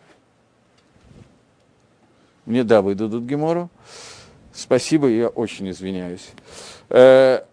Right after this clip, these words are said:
в Геморе Хагига на дафе Кавзайн, последние буквально строчки, которыми кончается Масехет, довольно странная история здесь есть, рассказывается. Я использовал, когда с кем-то из детей оказался после семинара в Москве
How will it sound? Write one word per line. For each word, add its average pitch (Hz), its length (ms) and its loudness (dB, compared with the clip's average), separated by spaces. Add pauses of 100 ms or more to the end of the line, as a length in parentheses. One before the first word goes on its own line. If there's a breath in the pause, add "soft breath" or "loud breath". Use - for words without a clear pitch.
в 110 120 -14
Геморе 214 320 2
Хагига 185 680 0 (200)
на 123 200 -6
дафе 156 500 -2 (680)
Кавзайн, 151 520 4
последние 175 500 -4
буквально 151 460 -2
строчки, 160 480 -6
которыми 120 380 -6
кончается 123 680 -6
Масехет, 110 500 -10 (1040 loud breath)
довольно 180 360 4
странная 151 800 -2
история 110 520 -4
здесь 95 360 -10
есть, 185 340 -2
рассказывается. 104 960 -6 (1300 loud breath)
Я 131 300 2
использовал, 127 540 -2
когда 120 340 -4
с - 80 -20
кем-то 117 320 -6
из 107 220 -10
детей 135 360 -2
оказался 117 640 -6
после 110 320 -8
семинара 127 500 -4
в 104 80 -8
Москве 170 500 -2